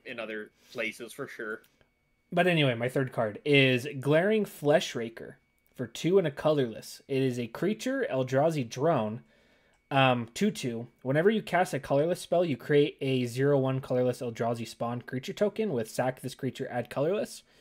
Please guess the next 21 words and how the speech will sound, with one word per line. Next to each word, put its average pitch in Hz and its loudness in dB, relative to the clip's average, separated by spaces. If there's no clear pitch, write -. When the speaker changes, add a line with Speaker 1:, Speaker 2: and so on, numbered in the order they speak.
Speaker 2:
And 147 2
then 151 6
whenever 156 6
another 156 6
colorless 147 2
creature 147 -4
E 165 -6
T 143 -10
Bs 139 0
under 131 0
your 127 0
control, 127 0
gla-, 143 6
Glaring 147 4
Fleshraker 131 0
deals 117 -2
one 120 -2
damage 113 -6
to - -10
each 113 -12
opponent. - -16